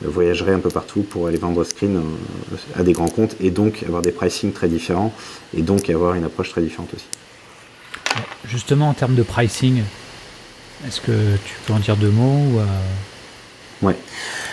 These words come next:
Speaker 1: Alors, le pricing sur des solutions SaaS, c'est, euh, c'est une question qui est très mouvante. Euh, la raison, c'est que, euh, on itère beaucoup, euh, on parle souvent de lean, donc, euh,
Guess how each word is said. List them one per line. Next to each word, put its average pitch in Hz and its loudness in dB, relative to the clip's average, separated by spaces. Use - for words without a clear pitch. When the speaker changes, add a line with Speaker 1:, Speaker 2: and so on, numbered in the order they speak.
Speaker 1:
Alors, 101 2
le 107 4
pricing 135 2
sur 120 0
des 110 2
solutions 120 0
SaaS, 147 2
c'est, 104 2
euh, 95 6
c'est - 0
une 101 2
question 113 2
qui - 0
est 101 2
très - 0
mouvante. 127 0
Euh, 90 4
la 90 4
raison, 101 2
c'est 107 -2
que, 92 2
euh, 87 4
on 101 2
itère 117 2
beaucoup, 147 2
euh, 98 4
on 95 2
parle 107 2
souvent 110 2
de 98 4
lean, 98 2
donc, 87 0
euh, 85 4